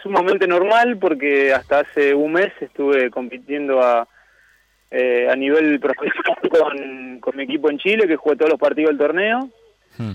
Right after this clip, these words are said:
Speaker 1: Y lo vengo haciendo hace tres años para atrás, con, tanto con San Martín y Tucumán como con Central Córdoba, que jugué siempre. Eh, y la verdad, para mí es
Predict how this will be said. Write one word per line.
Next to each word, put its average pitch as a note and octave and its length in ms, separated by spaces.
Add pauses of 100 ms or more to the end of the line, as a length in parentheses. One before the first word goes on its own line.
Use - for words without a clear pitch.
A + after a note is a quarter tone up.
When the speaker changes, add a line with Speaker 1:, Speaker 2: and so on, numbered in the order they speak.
Speaker 1:
Y C3+ 240
lo C#3 140
vengo D#3 200
haciendo E3 300
hace D3+ 240
tres D3+ 300
años E3+ 300
para D3 160
atrás, D3+ 260
con, C3+ 400
tanto C#3+ 240
con C3 180
San C#3 120
Martín C#3+ 220
y C#3 40
Tucumán G3 440
como B2+ 840
con C3+ 220
Central C#3 300
Córdoba, F3 340
que B2+ 80
jugué C3+ 300
siempre. G#3 520 (800)
Eh, B2+ 600
y A#2+ 260
la C#3+ 140
verdad, G#3+ 480
para D#3+ 180
mí B3 220
es F#3+ 80